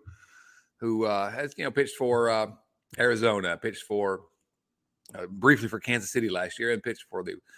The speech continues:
hated Saint Louis Cardinals. Um, I think he's probably a reliever. A lot of people, he's, he's, he has started a-, eighty-one games, I believe, uh, in his career, but, uh,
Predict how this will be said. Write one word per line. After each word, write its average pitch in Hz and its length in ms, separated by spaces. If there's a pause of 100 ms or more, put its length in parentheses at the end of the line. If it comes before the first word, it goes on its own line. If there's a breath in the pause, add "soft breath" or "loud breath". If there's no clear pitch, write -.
(340 soft breath)
hated 139 560
Saint 120 320
Louis 113 320
Cardinals. 104 800
Um, 123 380 (440)
I 127 80
think 151 140
he's 127 120
probably 160 540
a 160 80
reliever. 160 440
A 131 40
lot 127 140
of 117 60
people, 143 140
he's, 117 180
he's, 123 300
he 143 180
has 190 120
started 151 400 (680 loud breath)
a-, 120 220
eighty-one 139 320
games, 113 260
I 98 60
believe, 90 420
uh, 90 220 (240)
in 98 80
his 92 160
career, 92 540 (580 soft breath)
but, 101 560
uh, 92 380